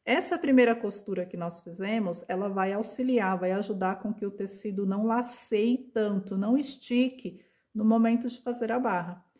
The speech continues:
Então, vem aqui e dobro meio centímetro para dentro e dobro novamente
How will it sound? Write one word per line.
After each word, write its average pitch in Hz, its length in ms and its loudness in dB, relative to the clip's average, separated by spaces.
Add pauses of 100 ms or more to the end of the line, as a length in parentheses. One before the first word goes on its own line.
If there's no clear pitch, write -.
(200)
Então, 196 360 -4
vem 190 200 -2
aqui 190 280 -6
e 202 40 -4
dobro 160 680 -2 (840)
meio 202 380 4
centímetro 220 640 0
para 190 300 -4
dentro 185 500 -6 (400)
e 240 140 0
dobro 220 540 2
novamente 220 1000 -2